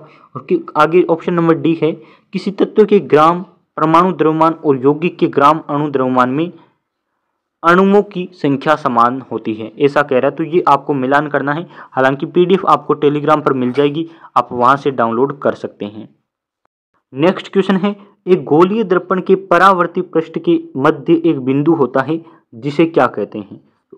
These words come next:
ऑप्शन नंबर आपको ए दे रखा है, इसे पोल कहते हैं, यानी कि ध्रुव। तो आगे आपके चार जो ऑप्शन हैं, इनकी डेफिनेशन भी आप नोट कर लीजिए। पहला होता है ध्रुव, एक गोलाकार दर्पण की परावर्तक सतह के केंद्र को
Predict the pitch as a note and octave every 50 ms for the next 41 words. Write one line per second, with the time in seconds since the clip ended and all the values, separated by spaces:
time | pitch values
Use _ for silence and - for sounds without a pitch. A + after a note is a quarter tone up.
0 | - D#3+ E3 D#3+ - - F#3+ F#3 F3+ F3+ F#3 E3+ - - C#3+ C#3+ C#3+ - D3+ -
1 | - E3+ F3 F3+ D3+ C#3+ C#3 C3+ C#3 - E3 D#3 - - - E3 E3 E3 - -
2 | D#3+ E3 F3 F#3 F3+ F3 - B2 G#2+ - C#3 D3 D#3 D3+ D3+ - - _ _ -
3 | B2 C3+ C3+ C#3+ C#3+ D#3+ D#3+ A2+ A2+ G#2+ A2+ A2 G#2 G2+ F#2+ - - _ _ -
4 | - - D#3+ D#3+ E3 E3 G#3 A3 F#3 F3+ E3+ - - F3+ - - - F3 E3+ F3+
5 | E3+ F3 F3 - D3+ - - - D#3 C#3+ D3 E3+ E3 E3+ E3 D#3 - E3 C#3 B2
6 | C#3 C#3+ C#3+ F3 E3+ E3+ E3 - F#3 F3+ F3+ F3 - C#3+ C3 - - B2+ B2+ C#3
7 | D3 C#3+ - C3 C3 B2+ C3 B2+ C3 D#3+ E3 E3 - - - _ _ - D#3 D#3
8 | E3 E3+ F3+ D3+ C3 - D#3 D#3 C3+ A2+ C3 B2 A#2 G#2+ A2+ - - - _ _
9 | _ _ - E3+ F#3 G3+ G3 - E3 C#3 B2 - D3 D#3 F3 F#3 F#3+ G#3 G#3 G#3
10 | - F#3+ F#3+ F3 D3 C#3 D3+ D3 - - E3 E3 E3 F3 E3 - - E3+ E3 F3
11 | F3+ E3+ D#3+ D3+ D3 - D3 - - - D3 C#3+ D#3 D#3 D3 D3+ D#3+ D#3+ D3+ -
12 | E3 D#3+ D#3+ D#3 C#3+ C#3 C#3 C#3 D3+ D3+